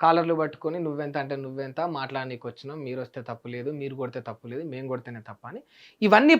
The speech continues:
పక్కన పెడితే ఏమైనా గొడవ పడుర్రి, డబ్బులు ఎక్కువయ్యా, ఇక ఆస్తులు ఎక్కువయ్యా, తిండి ఎక్కువయ్యా, కొట్లాడుకోరి. కాకపోతే కుటుంబ పరువును మీడియాకు తీసుకొని పది మంది ముంగట పరువు తీసుకోవడం అనేది మనల్ని నమ్ముకొని అన్యం పుణ్యం తిరగని మన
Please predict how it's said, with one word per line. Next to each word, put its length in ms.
పక్కన 260
పెడితే 340
ఏమైనా 240
గొడవ 360
పడుర్రి, 320
డబ్బులు 260
ఎక్కువయ్యా, 580
ఇక 180
ఆస్తులు 240
ఎక్కువయ్యా, 300
తిండి 320
ఎక్కువయ్యా, 320
కొట్లాడుకోరి. 640
కాకపోతే 560
కుటుంబ 340
పరువును 420
మీడియాకు 460
తీసుకొని 300
పది 260
మంది 200
ముంగట 340
పరువు 200
తీసుకోవడం 460
అనేది 300
మనల్ని 300
నమ్ముకొని 560
అన్యం 280
పుణ్యం 340
తిరగని 300
మన 160